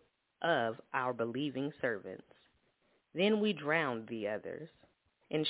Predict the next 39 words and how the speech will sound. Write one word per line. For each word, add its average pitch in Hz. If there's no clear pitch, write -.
surely 196
of 147
his 156
party 117
was 131
Abraham, 117
when 135
he 185
came 196
to 185
his 190
Lord 123
with 123
a 123
secure 143
heart, -
when 175
he 185
said 202
to 127
his 120
sire 107
and 139
his 117
people, 127
"What 226
is 208
it 107
that -
you 160
worship? -
A 131
lie. 127
Gods 123
besides 127
Allah 107
do 120
you 120
desire? 113